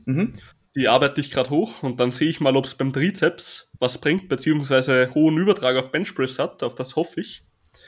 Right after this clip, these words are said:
Speaker 2: Ähm, bin da auf jeden Fall gespannt, wie viel Übertrag ich da bekomme, wenn ich da mal höher bin.
Speaker 1: Ja, voll. Also ich bin schon davon überzeugt, jetzt nicht auf die Benchpress bezogen, aber auf einen dicken Trizeps bin ich schon davon überzeugt, dass,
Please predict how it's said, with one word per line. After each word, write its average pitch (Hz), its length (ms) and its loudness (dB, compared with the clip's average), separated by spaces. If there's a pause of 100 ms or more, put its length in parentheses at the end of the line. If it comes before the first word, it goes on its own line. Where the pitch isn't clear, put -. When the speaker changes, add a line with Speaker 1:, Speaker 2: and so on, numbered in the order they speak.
(480)
Speaker 2:
Ähm, 113 260 -4
bin 143 140 -2
da 151 60 6
auf 139 100 2
jeden 175 160 4
Fall 143 160 4
gespannt, 139 560 0
wie 151 80 -2
viel 139 140 -4
Übertrag 156 340 2
ich 139 140 -2
da 139 80 -2
bekomme, 139 340 -2
wenn 127 180 0
ich 127 160 -4
da 127 120 2
mal 123 200 0
höher 139 200 0
bin. 123 260 -6 (180)
Speaker 1:
Ja, 113 140 0
voll. 123 320 -2 (260)
Also 113 180 -2
ich - 200 -6
bin 196 160 2
schon 208 320 0
davon 175 260 -2
überzeugt, 156 380 0
jetzt 127 160 -8
nicht 139 180 -4
auf 135 100 -2
die - 80 -10
Benchpress - 340 -4
bezogen, 160 280 -6
aber - 260 2
auf 120 180 0
einen 123 200 -2
dicken 131 220 -4
Trizeps 135 460 -6
bin 151 100 -4
ich 165 80 -6
schon 165 140 -6
davon 147 180 -4
überzeugt, 131 400 -2
dass, 131 180 -8